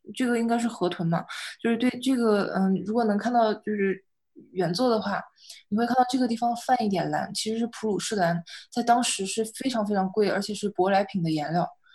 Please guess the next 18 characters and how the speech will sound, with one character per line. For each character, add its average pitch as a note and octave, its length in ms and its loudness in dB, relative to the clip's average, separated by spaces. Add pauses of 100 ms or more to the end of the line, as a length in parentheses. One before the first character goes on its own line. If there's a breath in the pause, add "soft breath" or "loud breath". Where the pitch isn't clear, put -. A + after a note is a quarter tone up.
(140 soft breath)
是 - 140 -10
从 G3 260 0
西 - 180 0
方 A#3 340 0
传 E3+ 180 -4
过 F3 120 4
来 D#3 120 2
的， - 120 -8 (500)
在 G#3+ 100 0
日 A#3+ 100 4
本 G#3+ 160 2
没 E3+ 100 2
有 G3+ 140 2
这 G3+ 100 -2
样 F#3 120 0
的 F3 80 -2
颜 D#3 140 0
料。 E3+ 240 -2